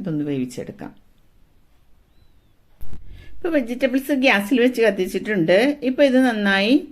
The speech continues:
തിളച്ചിട്ടുണ്ട്. ഇപ്പൊ തിളച്ച് ഇതിലെ വെള്ളം എല്ലാം നന്നായി വറ്റിക്കൊണ്ടിരിക്കുന്നുണ്ട്. അപ്പൊ നമ്മൾ ഇതില് ഉപ്പിട്ടുള്ളത് കൊണ്ട് ഈ വെജിറ്റബിൾസിൽ ആവശ്യത്തിന് ഉപ്പ് പിടിച്ചോളും.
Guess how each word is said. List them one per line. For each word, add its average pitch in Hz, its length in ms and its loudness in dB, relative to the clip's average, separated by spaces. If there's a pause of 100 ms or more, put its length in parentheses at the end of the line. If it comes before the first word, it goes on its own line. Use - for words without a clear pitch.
തിളച്ചിട്ടുണ്ട്. 190 840 0 (600)
ഇപ്പൊ 302 160 -6
തിളച്ച് 285 340 2
ഇതിലെ 269 260 4
വെള്ളം 226 280 4
എല്ലാം 220 260 0
നന്നായി 202 360 2
വറ്റിക്കൊണ്ടിരിക്കുന്നുണ്ട്. 185 1000 0 (460)
അപ്പൊ 196 120 -4 (100)
നമ്മൾ 208 140 0 (100)
ഇതില് 208 260 2 (200)
ഉപ്പിട്ടുള്ളത് 196 600 0
കൊണ്ട് 175 240 2 (220)
ഈ 180 100 -2
വെജിറ്റബിൾസിൽ 175 640 -2 (260)
ആവശ്യത്തിന് 180 480 -4 (180)
ഉപ്പ് 170 220 -6
പിടിച്ചോളും. 151 600 2